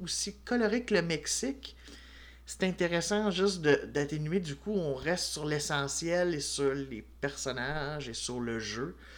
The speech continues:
Euh, qui ça, par exemple, je dois dire, juste, c'est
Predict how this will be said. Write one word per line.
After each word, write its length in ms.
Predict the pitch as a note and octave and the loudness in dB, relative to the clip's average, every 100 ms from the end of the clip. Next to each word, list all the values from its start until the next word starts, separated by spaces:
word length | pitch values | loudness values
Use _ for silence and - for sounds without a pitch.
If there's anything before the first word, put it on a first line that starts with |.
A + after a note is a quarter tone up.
| - - - - - - | -18 -18 -18 -18 -18 -4
Euh, 760 | B2 B2 A#2 A2 G#2+ G#2+ G2+ F#2 F2+ E2+ D2 G#2 - - | 0 2 2 2 2 2 0 -2 -6 -10 -12 -14 -16 0
qui 100 | F#3 | 4
ça, 160 | - | 6
par 140 | D#4+ B3 | 8 8
exemple, 260 | F#3 A3+ | 6 4
je 80 | B3+ | 0
dois 120 | E3+ | 2
dire, 320 | E3+ G3 A3 D#3 | 6 8 6 2
juste, 200 | G3 G#3+ | 2 0
c'est 140 | D3 | -4